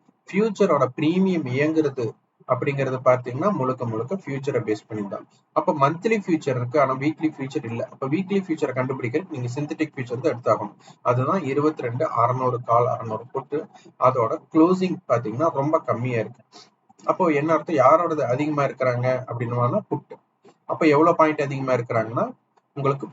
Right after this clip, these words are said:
கிட்டத்தட்ட பத்து ரூபாய். அப்ப என்ன அர்த்தம், இந்த பத்து ரூபாய் டிஃபரன்ஸை இருபத்தி ரெண்டு அறுநூறோட மைனஸ் பண்ணுங்க, புட்டு ஜாஸ்தியா இருக்கறனால. அப்ப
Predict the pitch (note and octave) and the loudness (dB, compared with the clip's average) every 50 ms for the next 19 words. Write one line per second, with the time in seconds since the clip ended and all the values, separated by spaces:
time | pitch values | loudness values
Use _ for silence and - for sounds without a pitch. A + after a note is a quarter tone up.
0 | - _ F#3 F3+ - - D#3+ - B2+ A#2+ - E3 E3 - B2+ A#2+ - - B2+ A#2 | -6 _ -2 -2 0 -2 -2 -2 -2 0 0 0 2 2 0 0 0 -4 -6 -6
1 | G#2 A2 A#2 - - - _ _ _ _ _ _ _ _ - D#3+ - - C3+ C#3 | -2 -2 -2 -2 -2 -6 _ _ _ _ _ _ _ _ -4 0 2 2 2 2
2 | D3+ E3 D#3+ D#3+ - E3+ E3+ D#3 D3 B2+ - C3+ C3 - - F3 F#3+ F3+ - D3 | 2 2 0 2 0 0 -2 -2 -2 0 2 2 2 2 0 0 0 0 0 -2
3 | C#3+ - - E3+ D#3 C3 B2 B2 - A2 G#2+ A#2+ D3 F3+ - - - C#3 D#3 F#3 | -4 -2 0 0 0 0 -2 -4 -4 -2 0 2 2 0 0 -2 -2 0 2 4
4 | F#3+ G3+ F#3+ E3 E3 D#3+ D#3+ C#3 B2 B2+ C3+ C#3 D3+ D3+ D3 C3+ A#2+ A#2 D3 D#3 | 4 2 2 2 0 2 6 6 6 6 6 4 2 0 2 2 2 2 2 2
5 | D3+ B2+ C3 D3 E3 F3 E3+ - - - B2+ A#2+ A#2 A2+ - - D3 - D3+ B2+ | 2 2 2 2 2 0 -4 -6 -8 -6 -6 -4 -6 -6 -8 -10 -10 -8 -2 2
6 | B2+ A#2+ B2 A#2+ - B2+ A#2 A#2 - A2+ A2 A2 G#2+ G#2 G#2 - - _ _ _ | 4 4 4 2 0 -2 -2 -2 -2 -6 -4 -4 -4 -4 -6 -8 -12 _ _ _
7 | _ _ - G#3 - - | _ _ -6 -4 0 0